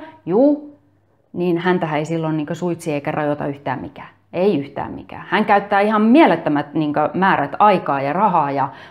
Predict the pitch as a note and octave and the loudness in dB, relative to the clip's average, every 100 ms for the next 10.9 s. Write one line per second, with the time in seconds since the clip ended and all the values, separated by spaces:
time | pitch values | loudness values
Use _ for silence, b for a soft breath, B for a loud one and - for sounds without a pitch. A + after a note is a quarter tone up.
0 | - G3+ G#3+ E3+ D3 D3 C#3 F#3+ G3+ D#3+ | -2 2 2 2 0 0 2 4 4 4
1 | D#3 D3 C#3+ C#3+ - C#3+ C#3 F#3 F#3 D#3+ | 0 -2 -2 -6 -4 -2 2 2 2 0
2 | D3 D3+ C4+ C4+ G3 F3+ F3 E3+ E3 D#3 | -2 2 2 2 -2 -2 0 -2 -2 -4
3 | D3 D#3+ D#3 C#3+ C#3 D3 - - D3 D3 | -2 0 0 -2 -6 -8 -10 -10 -8 -6
4 | C3+ C3 C#3+ C#3+ C3 - _ _ _ F3+ | -8 -6 -4 -4 -6 -12 _ _ _ -6
5 | F3 - C3+ - - - _ _ _ _ | -6 -8 -10 -8 -8 -8 _ _ _ _
6 | _ _ _ _ _ _ _ _ _ _ | _ _ _ _ _ _ _ _ _ _
7 | _ C#4 G3 A#3+ A#3+ D#4 C#4+ F3+ D#3+ - | _ 0 0 0 -2 0 0 0 -6 -12
8 | - - G#3 B3+ A#3 A3+ A#3 A#3 C#4 D4+ | -14 -12 -2 0 2 2 0 0 4 4
9 | G#3 - D#3+ D3 D3+ E3 E3 D3+ C#3+ C#3 | 4 2 0 0 0 0 0 -4 -4 -4
10 | C3+ C#3 G3 G#3+ - D4 F#3+ - - | -6 -6 -6 -6 0 2 2 0 -6